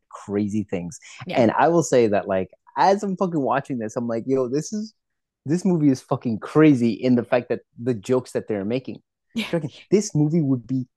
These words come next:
Speaker 1: would not even be allowed these days. And I'm,
Speaker 2: There's
Speaker 1: I'm surprised it's not off. It's, it, they didn't just take it off H B O.
Speaker 2: I, I, <laughs> truly, it's wild. Like, there are so many,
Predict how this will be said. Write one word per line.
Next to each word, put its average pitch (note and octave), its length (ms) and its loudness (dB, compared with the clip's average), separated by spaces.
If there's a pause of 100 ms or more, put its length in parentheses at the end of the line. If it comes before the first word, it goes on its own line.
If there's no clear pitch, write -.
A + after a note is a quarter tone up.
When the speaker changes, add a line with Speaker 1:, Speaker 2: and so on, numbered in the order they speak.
Speaker 1:
would F#3+ 200 0 (100)
not D#3 300 0
even C#3 280 0
be B2 180 -2
allowed A2 800 0 (440)
these G#2+ 200 -6
days. - 240 -6 (220)
And A3 120 -4
I'm, A3 120 4
Speaker 2:
There's D#4+ 120 -8 (160)
Speaker 1:
I'm B3 140 4
surprised F3+ 500 0
it's D#3 180 -6
not C3 160 -4
off. A2+ 200 -2 (100)
It's, C#3 220 -10
it, C#3+ 180 -2
they D3 80 4
didn't C3+ 160 2
just B2+ 140 -6
take B2 120 -4
it A2+ 60 -2
off G#2 160 -6
H G#2 160 -6
B G2+ 100 -6
O. C#3 200 -6 (540)
Speaker 2:
I, C3 340 -2 (120)
I, - 220 -4 (300)
<laughs> A3+ 320 -2
truly, D4 520 0
it's G3+ 300 0
wild. F#3+ 480 -2 (120)
Like, C#4 160 -2
there D4 180 -4
are D#4+ 100 -4
so C#4 140 -2
many, D#4 280 -10